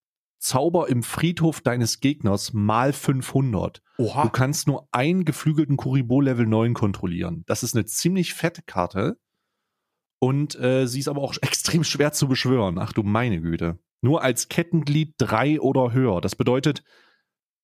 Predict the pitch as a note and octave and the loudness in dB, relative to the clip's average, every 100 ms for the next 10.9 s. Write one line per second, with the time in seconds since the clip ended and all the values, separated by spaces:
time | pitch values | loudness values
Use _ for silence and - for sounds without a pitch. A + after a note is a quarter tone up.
0 | _ A#2+ A#2+ E3 - - D3 D#3 D#3 D#3 | _ 0 2 0 -2 -4 0 0 0 -2
1 | B2+ B2+ B2 _ A2+ C3 E3 - - C3 | -2 -2 -6 _ -2 0 0 -2 -2 0
2 | A#2+ - G#2 - G3 G3+ G3 G3+ - - | -2 -4 -2 0 0 2 2 -2 -6 -2
3 | D3+ D3+ B2+ - G2 F2+ F#2+ - G2 F#2 | 0 2 0 0 -2 -2 -4 -2 0 2
4 | F#2 A#2 D#3 _ _ _ _ _ _ _ | 2 0 -2 _ _ _ _ _ _ _
5 | _ A#2 B2+ A#2 G2+ G2 G2+ A#2+ - - | _ 0 2 2 0 -6 -8 -12 -12 -14
6 | G2+ - - _ C3+ C3+ F3 F3+ D#3+ D3 | -14 -14 -18 _ -2 2 2 0 -2 0
7 | E3+ D#3+ - D3 C#3+ - - C#3 - A#2 | 0 0 0 0 -2 -2 -4 -4 -4 -2
8 | A#2+ A2 G2 F2+ C#3 D3+ D#3 F3+ E3 D#3 | 0 0 -4 -4 0 0 0 0 0 0
9 | E3 D3+ C3 E3 D3 E3 C#3+ B2+ D3 D3 | 0 0 0 -2 0 2 2 0 -2 -2
10 | A#2 G2 F#2 F2+ G#2 F2+ F2+ F2+ | -2 -2 -2 -4 -2 -2 -2 -4